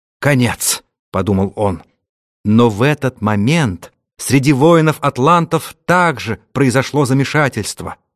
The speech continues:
Их задние ряды спешно отступали.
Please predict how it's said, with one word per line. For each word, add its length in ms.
Их 220
задние 600
ряды 300
спешно 680
отступали. 840